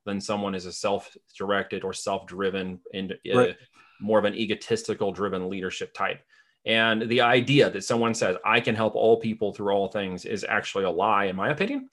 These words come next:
Speaker 2: Mm-hmm.
Speaker 1: uh, my two cents. Uh, because at the end of the road, there's only one scenario that I can think of personally where I've ever been met with that. And it's somebody drowning who literally you're gonna jump in and try to save their life regardless of who they are.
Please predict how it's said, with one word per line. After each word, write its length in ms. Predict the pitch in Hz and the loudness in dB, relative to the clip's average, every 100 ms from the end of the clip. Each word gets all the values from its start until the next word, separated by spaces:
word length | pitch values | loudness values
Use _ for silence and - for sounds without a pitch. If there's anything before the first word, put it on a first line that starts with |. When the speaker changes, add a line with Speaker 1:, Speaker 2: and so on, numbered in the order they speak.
| - - | -20 -6
Speaker 2:
Mm-hmm. 220 | 143 143 147 | 0 4 4
Speaker 1:
uh, 180 | 95 92 - | 4 0 0
my 120 | 110 | 0
two 160 | 110 123 | 2 0
cents. 320 | 143 208 - _ _ _ - | 0 -2 -6 _ _ _ -2
Uh, 220 | 107 104 | 0 2
because 240 | 107 120 | 2 2
at 80 | 120 | 0
the 100 | 123 | 2
end 120 | 135 | 2
of 60 | 120 | 4
the 80 | 117 | 6
road, 200 | 120 110 | 6 6
there's 120 | 107 | 4
only 320 | 113 127 123 | 2 0 0
one 320 | 101 113 127 | 0 0 2
scenario 360 | 120 120 117 107 | 2 2 4 2
that 100 | 98 - | 2 4
I 180 | 131 | 4
can 120 | 139 113 | 6 2
think 160 | 113 | 2
of 160 | 98 - | 0 0
personally 420 | - 117 - 101 | 0 0 0 -2
where 220 | 95 101 | 0 2
I've 220 | 95 113 113 | 2 2 2
ever 220 | 107 104 | 0 0
been 260 | 104 95 | 0 -2
met 220 | 98 107 101 | 0 -2 -2
with 180 | 92 - | -4 0
that. 280 | 101 98 107 | 0 0 0
And 100 | 107 | -2
it's 160 | 101 | -2
somebody 360 | - 107 101 98 | -2 0 0 -2
drowning 520 | 92 92 98 123 139 - _ _ _ _ _ _ _ | -4 -2 0 -2 -4 -10 _ _ _ _ _ _ _
who 200 | 139 135 | 4 6
literally 400 | 120 127 127 135 | 6 6 8 6
you're 120 | 123 | 6
gonna 180 | 120 120 | 4 4
jump 240 | 107 117 113 | 4 2 2
in 100 | 110 | 0
and 80 | |
try 120 | 101 113 | 2 0
to 60 | |
save 220 | - 117 | 2 2
their 120 | 110 104 | 4 2
life 200 | 107 - | 2 0
regardless 380 | 98 98 95 98 | 0 0 0 -4
of 100 | 90 | -6
who 100 | 87 | -6
they 120 | 85 | -6
are. 240 | 82 78 | -6 -8